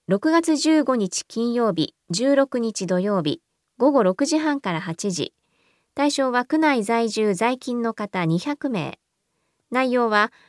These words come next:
ラジオ体操第一、第二、みんなの体操の実技と指導法。講師は、エヌエイチケーテレビ、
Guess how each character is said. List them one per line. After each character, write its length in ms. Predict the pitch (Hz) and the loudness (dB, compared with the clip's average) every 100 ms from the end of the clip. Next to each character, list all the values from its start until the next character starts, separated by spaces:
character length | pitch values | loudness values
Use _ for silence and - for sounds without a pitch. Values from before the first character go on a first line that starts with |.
| _ - | _ -2
ラ 140 | 190 | 0
ジ 140 | 208 320 | 2 2
オ 120 | 330 | 2
体 260 | 330 302 285 | 2 0 0
操 300 | - 160 143 | -2 -4 -2
第 380 | 196 240 240 | -2 0 -2
一、 260 | 233 - 208 | -4 -4 -4
第 300 | 202 220 214 | -2 -2 0
二、 240 | 190 - _ _ _ 208 | 0 -2 _ _ _ 0
み 160 | 285 | 2
ん 40 | 330 | 4
な 100 | 330 | 2
の 120 | 254 | 0
体 220 | 240 233 | -2 -2
操 260 | 233 226 214 | -2 -2 0
の 240 | 214 - _ _ _ - | 0 -2 _ _ _ -6
実 320 | 254 302 302 | -4 0 0
技 100 | 226 | 0
と 120 | 151 - | -6 -6
指 220 | 165 202 | -2 0
導 180 | 202 202 | 0 -2
法。 320 | 165 139 - _ _ _ _ _ _ _ _ _ _ _ _ _ - | -4 -4 -6 _ _ _ _ _ _ _ _ _ _ _ _ _ 0
講 160 | 311 302 | 2 4
師 160 | 226 | 2
は、 200 | 202 196 _ _ _ | 2 0 _ _ _
エ 120 | 196 | 2
ヌ 100 | 262 | 4
エ 60 | 320 | 4
イ 40 | |
チ 160 | 320 - | 2 -2
ケ 160 | 294 285 | 0 0
ー 40 | |
テ 100 | 277 | 0
レ 160 | 247 196 | 0 2
ビ、 220 | 170 | 0